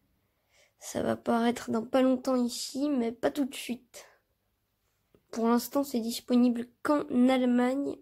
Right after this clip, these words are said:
et en Corée du Sud, et maintenant, apparemment, aux États-Unis. Bon, bah, je vais bientôt pouvoir vous présenter la vidéo de,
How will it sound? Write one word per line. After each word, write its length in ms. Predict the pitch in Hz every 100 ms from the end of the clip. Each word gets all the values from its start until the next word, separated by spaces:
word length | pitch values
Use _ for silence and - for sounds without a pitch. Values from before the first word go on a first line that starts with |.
| -
et 100 | 233
en 100 | 226
Corée 360 | - 262 262
du 140 | 240 247
Sud, 400 | - 294 277 - _ _ _ _
et 560 | - 269 269 269 269 262
maintenant, 760 | 254 247 247 254 254 269 262 269 - _ _ _ _ _
apparemment, 600 | 254 269 240 247 247 262
aux 60 | 240
États-Unis. 800 | 233 247 269 247 254 233 226 262 _ _ _ _ _ _ _ _ _ _ _ _ _ _ _ _ _ _ _ _ _ _ _ _ _ _ - - _ _ -
Bon, 400 | 214 220 302 370 370 _ _ _ _ _ _ _ _ _ _ -
bah, 460 | 220 226 220 208 202 196 - _ _ _ _ _ _ _ _ _
je 100 | 226
vais 160 | 208 226
bientôt 420 | 208 233 247 247
pouvoir 500 | 240 240 233 233 - _
vous 160 | 233 226
présenter 520 | 240 - 247 247 240
la 120 | 247
vidéo 460 | 226 220 220 233 240
de, 580 | 214 214 214 214 214